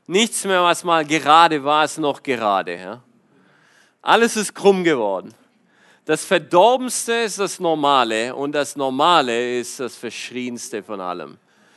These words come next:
Es ist ein verrücktes Zeitalter. Es ist ein Finsternis. Zeitalter der Finsternis, ja.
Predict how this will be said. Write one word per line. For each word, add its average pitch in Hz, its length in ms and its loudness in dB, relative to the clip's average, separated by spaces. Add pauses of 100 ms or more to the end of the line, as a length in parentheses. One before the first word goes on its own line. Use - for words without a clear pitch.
(300)
Es 185 200 0
ist 180 200 -4
ein 135 180 -2
verrücktes 123 680 -8
Zeitalter. 101 640 -10 (440)
Es 135 140 -4
ist 135 80 -6
ein 117 140 -2 (300)
Finsternis. - 800 -12 (520)
Zeitalter 135 880 -4
der 104 160 -8
Finsternis, - 840 -16
ja. 120 280 -20